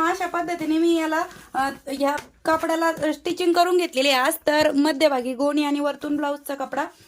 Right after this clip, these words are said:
आणि त्यानंतर याला पण आणि सेम ह्या कापडाला पण आपण अशा पद्धतीने स्टिच करून घेतले आहे. आणि यावरती मी तिरप्या तिरप्या टिपा मारून पण हे पार्ट,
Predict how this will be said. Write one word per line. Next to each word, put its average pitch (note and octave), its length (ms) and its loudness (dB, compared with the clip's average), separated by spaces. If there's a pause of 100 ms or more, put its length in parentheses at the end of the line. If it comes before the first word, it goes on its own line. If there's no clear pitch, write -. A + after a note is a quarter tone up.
(140)
आणि C#4 160 -8
त्यानंतर D4+ 440 -4
याला D4+ 260 -2
पण D#4 200 -4 (320)
आणि C#4 180 -6
सेम E4 260 -2
ह्या D4 100 0
कापडाला C#4+ 440 -2
पण D#4 180 -4
आपण D4 200 -4 (360)
अशा E4 220 -4
पद्धतीने C#4+ 540 -6 (140)
स्टिच E4+ 260 -6
करून D4+ 360 -6
घेतले C#4+ 240 -6
आहे. A#3+ 160 -6
आणि A#3+ 100 -10
यावरती C#4 320 -6
मी D4 160 -2
तिरप्या D4+ 320 -4
तिरप्या D4 220 -2
टिपा C#4+ 260 -2
मारून C#4 340 -2
पण D#4+ 140 2
हे D4 120 2
पार्ट, B3+ 340 0